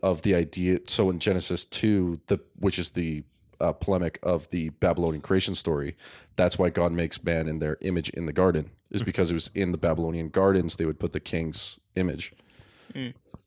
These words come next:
Speaker 1: to represent him.
Speaker 2: Right. But that would
Speaker 1: That's
Speaker 2: be crazy, crazy expensive, not often in, in households, as far as I'm aware. Regardless, this,
Speaker 1: Yeah.
Speaker 2: now we're, now we're, we're also debating over things that
Speaker 1: Mm-hmm.
Speaker 2: are not our fields of expertise.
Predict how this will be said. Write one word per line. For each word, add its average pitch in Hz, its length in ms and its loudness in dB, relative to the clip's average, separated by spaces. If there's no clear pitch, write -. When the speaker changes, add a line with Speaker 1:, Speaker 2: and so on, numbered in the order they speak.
Speaker 1:
to - 120 -2
represent 82 420 2
him. 78 220 -4
Speaker 2:
Right. 98 220 0
But 113 100 -2
that 110 60 0
would 117 120 2
Speaker 1:
That's 98 60 -10
Speaker 2:
be 101 140 0
crazy, 98 680 0
crazy 104 580 0
expensive, 85 580 -8
not 95 240 0
often 87 400 -2
in, 80 160 -6
in 104 240 -2
households, 92 800 -6
as - 80 -12
far 98 160 -2
as 92 100 -2
I'm 92 140 -2
aware. 95 180 -2
Regardless, 113 400 4
this, 117 160 0
Speaker 1:
Yeah. 107 140 0
Speaker 2:
now 117 180 8
we're, 113 180 8
now 104 220 4
we're, 95 240 4
we're 127 140 4
also 135 220 4
debating 101 420 6
over 95 180 4
things 101 320 6
that 92 100 6
Speaker 1:
Mm-hmm. 87 40 2
Speaker 2:
are 87 300 -2
not 98 280 4
our 95 160 6
fields 87 500 0
of 110 180 2
expertise. - 680 2